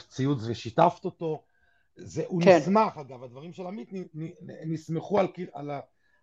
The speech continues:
Speaker 1: על הפסק דין של פאינה קירסנבאום. זה, הוא, הוא הסתמך על, על אותם, אה, על
Speaker 2: הוא,
Speaker 1: אותם
Speaker 2: הוא הסתמך
Speaker 1: דברים,
Speaker 2: על
Speaker 1: רק
Speaker 2: עצמו, על שבוע קודם.
Speaker 1: כן, בדיוק. אני רק אגיד ש-, שמה שחשוב פה ל-, ל-, לזכור, שגם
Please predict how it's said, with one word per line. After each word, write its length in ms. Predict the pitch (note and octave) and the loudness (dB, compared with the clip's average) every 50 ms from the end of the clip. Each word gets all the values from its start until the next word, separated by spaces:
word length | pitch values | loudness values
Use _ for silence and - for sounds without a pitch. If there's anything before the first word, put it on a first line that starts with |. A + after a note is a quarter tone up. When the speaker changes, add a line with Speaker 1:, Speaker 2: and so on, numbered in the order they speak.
| - | -14
Speaker 1:
על 140 | - C#3 C#3 | -10 -8 -8
הפסק 320 | B2+ - - - E3+ E3 D3 C3+ | -8 -10 -6 -2 -2 -2 -2 -2
דין 180 | B2+ D#3 D#3 D3+ | -6 -6 -6 -6
של 200 | - - D3 A#2+ | -6 -6 -8 -8
פאינה 320 | - - C3+ C#3 C#3 C#3 | -6 -6 -4 -4 -4 -6
קירסנבאום. 800 | - - - C3 C3 A#2+ - - A#2 G#2 F#2 F2+ F#2 F2 E2 D#2+ D#2+ D#2 | -10 -10 -10 -10 -10 -10 -8 -8 -8 -8 -6 -8 -8 -8 -8 -10 -14 -10
זה, 200 | D#2+ F#2+ G2 G2 F2 - _ _ _ - _ _ _ - | -6 -4 -4 -4 -6 -8 _ _ _ -20 _ _ _ -6
הוא, 260 | - A#2 A#2 A#2 A#2 | -2 0 0 0 0
הוא 120 | - C#3 B2+ | 0 -2 -2
הסתמך 540 | G#2+ - - D3 C3+ C#3+ F3+ G3+ F#3 - | -2 0 4 4 6 6 6 4 4 2
על, 120 | E3+ D#3 - - | -2 -4 -4 -6
על 100 | - C3+ | -10 -12
אותם, 300 | C3 - D#3 D3 D3 C#3+ - - - | -10 -8 -8 -8 -8 -8 -12 -14 -16
אה, 160 | - B2+ B2 | -14 -12 -12
על 40 | A#2+ | -12
Speaker 2:
הוא, 320 | - - A#2+ B2 A3 G#3 A3 | -12 -6 2 6 8 8 8
Speaker 1:
אותם 80 | B3+ | 10
Speaker 2:
הוא 80 | - B3+ | 8 8
הסתמך 300 | - - A#3+ A#3 B3+ B3+ | 10 10 12 10 12 12
Speaker 1:
דברים, 60 | - | 12
Speaker 2:
על 100 | C4+ B3+ | 12 12
Speaker 1:
רק 80 | A3+ A#3 | 12 10
Speaker 2:
עצמו, 420 | - - C4 B3 A#3 G3 F3 - | 10 10 12 12 12 12 12 12
על 160 | F3 F#3 G3 F3+ | 12 10 10 8
שבוע 380 | - - G#3+ F3 G3 G#3+ G#3 | 8 8 8 10 12 10 10
קודם. 380 | G#3 - G#3+ F#3 D#3+ D3+ D3 D3+ | 12 12 10 10 12 10 6 6
Speaker 1:
כן, 80 | - G2 F#2+ | 0 -4 -12
בדיוק. 440 | C#3+ C#3 B2 A2 A2 G2 B1+ - _ _ _ _ _ _ _ - | -10 -10 -10 -12 -14 -16 -16 -18 _ _ _ _ _ _ _ -12
אני 160 | A#2 B2+ C3 C#3 | -10 -6 -4 -2
רק 200 | E3 D#3+ - F#3+ | -2 -2 -2 -4
אגיד 380 | F#3 F3 G3 B3+ B3+ G#3+ - | -6 -4 -6 -10 -10 -12 -12
ש-, 140 | - - F#3 F3 E3+ D#3 - _ _ _ - | -10 -8 -6 -6 -6 -6 -10 _ _ _ -20
שמה 600 | - - - D3+ C#3 C3+ C3 B2+ B2+ C3 D3+ D#3+ | -18 -12 -10 -8 -8 -6 -8 -8 -8 -8 -8 -8
שחשוב 440 | - F3+ - - D3 - F3+ E3+ - | -8 -10 -12 -12 -12 -10 -10 -10 -8
פה 120 | - E3+ D#3+ | -8 -6 -6
ל-, 40 | |
ל-, 420 | D3 - - - B2 B2 - B2 B2 | -6 -8 -10 -12 -10 -8 -6 -6 -6
לזכור, 380 | A#2+ - - - G#3 G#3+ F#3+ | -8 -8 0 4 4 4 4
שגם 400 | - - - B2 C#3+ D3+ D#3 D#3+ | 4 0 -2 2 4 4 4 2